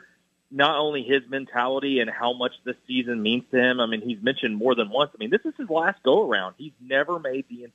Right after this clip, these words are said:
C A A tournament. And, and I think he really, I mean, he just, he loves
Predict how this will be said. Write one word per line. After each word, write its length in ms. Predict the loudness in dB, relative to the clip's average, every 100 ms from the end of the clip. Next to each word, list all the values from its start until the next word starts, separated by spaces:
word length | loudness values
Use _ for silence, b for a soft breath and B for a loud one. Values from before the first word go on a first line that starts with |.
| -6
C 100 | -4
A 40 |
A 60 | -2
tournament. 480 | 2 2 2 -4 b b b -2
And, 140 | 2
and 180 | 4 4
I 80 | 2
think 180 | -2 -6
he 120 | -6
really, 560 | -2 0 2 0 -2 -4
I 60 | -4
mean, 140 | -2
he 100 | 0
just, 180 | 0 -2
he 200 | 0 2
loves 340 | 6 6 6